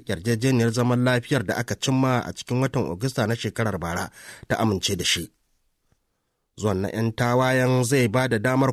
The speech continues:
komawar Riek Machar a birnin Juba, daga inda yake gudun hijira a Ethiopia domin kafa gwamnatin haɗin kan ƙasa da shi da shugaba Salva Kiir. Yarjejeniyar zaman lafiyar ta tanadi raba iko tsakanin shugabannin biyu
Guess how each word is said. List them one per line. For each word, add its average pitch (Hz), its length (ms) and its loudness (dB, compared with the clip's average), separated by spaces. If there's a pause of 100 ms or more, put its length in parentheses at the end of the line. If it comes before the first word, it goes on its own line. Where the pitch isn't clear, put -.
komawar 120 480 2
Riek 127 160 -4
Machar 127 480 0
a 101 80 -6
birnin 104 400 -2
Juba, 98 320 0 (720)
daga 131 480 2
inda 190 320 4
yake 156 240 0
gudun 151 320 4
hijira 135 400 0
a - 20 -6
Ethiopia 143 640 0
domin 117 240 0
kafa 131 240 -4
gwamnatin 127 480 -2
haɗin 113 240 -4
kan 131 160 -2
ƙasa 131 320 -2
da 101 60 -2
shi 123 180 -6
da 110 60 -2
shugaba 90 340 -6
Salva 92 280 -4
Kiir. - 280 -6 (1400)
Yarjejeniyar 104 480 -2
zaman 117 340 0
lafiyar 120 600 2
ta 127 240 0
tanadi 113 560 0
raba 127 220 2 (100)
iko 135 320 2
tsakanin 139 480 2
shugabannin 104 640 0
biyu 104 240 -6